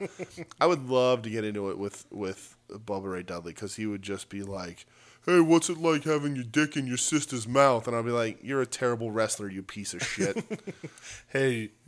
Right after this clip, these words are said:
Speaker 1: you were one of the reasons why Ring of Honor was on the downslope for
Speaker 2: Right.
Speaker 1: a long time.
Speaker 2: Yeah, like, everywhere you go turns to shit, you
Speaker 1: Yeah.
Speaker 2: asshole.
Speaker 1: Yeah.
Speaker 2: Get outta here.
Speaker 1: Yeah.
Speaker 2: No, we're not going backstage to talk it out. Shut the fuck up and get away from me. <laughs>
Speaker 1: Yeah.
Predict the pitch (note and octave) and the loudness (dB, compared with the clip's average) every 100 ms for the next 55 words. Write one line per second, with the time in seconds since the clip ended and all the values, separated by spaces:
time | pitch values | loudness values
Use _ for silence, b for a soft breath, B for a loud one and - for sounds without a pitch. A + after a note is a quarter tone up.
0 | - A#2+ C3+ C3 B2+ B2 B2 A#2+ A#2 A#2 | -12 -2 0 2 2 2 0 0 2 0
1 | A#2 A2 A2+ A2 G#2+ G#2+ G#2+ G#2+ G#2+ G#2 | -2 -2 2 2 4 2 0 -2 -2 0
2 | G#2 G#2 G2+ G2+ G2 G2 G2 F#2+ F#2+ F#2 | -2 -4 -4 -6 -6 -6 -2 0 0 -2
3 | F2+ - A2+ F#2 F2+ F2+ - D#2+ G#2 E2 | -10 0 0 0 -4 -8 -12 -8 -4 0
4 | G#2 A#2 D3+ D#3 D#3+ D3 C3+ B2 A2+ - | 0 2 2 4 4 4 2 0 -2 -2
5 | A#2 - G2 - - B2 G#2 - G2+ F#2+ | -2 -4 -6 -4 -4 -2 -4 -4 -10 -8
6 | F2 F#2+ F#2+ F2 - F2+ F2+ B B - | -4 -4 -2 -2 -2 -4 -6 B B -10
7 | D2+ G#2+ G2 D#2+ F2 E2 - F#2 C2+ B2 | -4 -2 0 -2 -6 -12 -12 -14 -6 -2
8 | A#2 B2 A#2 C3 A2+ A#2+ G#2 - - G2+ | 0 2 2 0 -4 0 -2 -2 -6 -6
9 | - G2+ - G#2+ - G#2 F#2 F2 - B2+ | -6 -8 0 0 0 -4 -2 0 0 0
10 | B2 - A#2+ E3+ G2+ A#3+ G2+ G2 F#2+ F2+ | -4 2 2 4 2 0 -2 -2 -4 -4
11 | G#3+ G2 F#2 - - A2 B2+ F#2 D2 | -6 -6 -8 -12 -2 2 2 0 -4